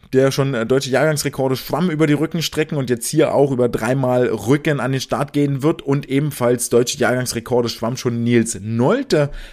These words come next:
über die Freistilstrecken, der jetzt über die hundert, zweihundert, vierhundert Meter sich der europäischen Konkurrenz stellt und dort garantiert ein Wörtchen in der Medaillenvergabe wird mitreden können. Als Dark Horses, wer so von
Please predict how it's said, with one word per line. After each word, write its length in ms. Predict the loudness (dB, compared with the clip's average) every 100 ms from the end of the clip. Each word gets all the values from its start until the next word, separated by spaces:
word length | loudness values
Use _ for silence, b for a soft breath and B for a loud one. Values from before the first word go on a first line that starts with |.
| B
über 220 | -2 0
die 80 | 2
Freistilstrecken, 880 | 0 0 0 0 -2 -4 -4 -4 0
der 220 | 4 4
jetzt 360 | 4 0 -2 -6
über 220 | -4 -2
die 160 | 0 -2
hundert, 320 | 0 -2 -2
zweihundert, 320 | -4 -2 -4
vierhundert 560 | -4 2 2 2 -2 0
Meter 400 | 0 2 0 0 B B -8
sich 420 | 0 0 0 -6 -4
der 320 | 2 2 0 2
europäischen 720 | 2 4 0 2 2 0 -2
Konkurrenz 540 | -2 0 0 0 -2
stellt 460 | -6 2 4 4 0 B B B
und 260 | -4 0
dort 240 | 2 2 2
garantiert 640 | -2 -2 -4 2 2 2 -4
ein 400 | -2 -2 -2 0
Wörtchen 460 | 0 2 -2 -4
in 180 | -4 -2
der 80 | 0
Medaillenvergabe 1000 | 0 0 -2 -2 -4 -4 -2 0 0 0
wird 240 | -2 -2
mitreden 640 | -4 -4 -4 -2 -2 -2 -4
können. 380 | -2 -2 -4 -12 B B B B B B -6
Als 260 | -4 -4
Dark 380 | -4 -2 -4 -2
Horses, 520 | -2 0 0 0 0
wer 140 | 2 2
so 120 | 2
von 500 | 0 0 0 -4 -10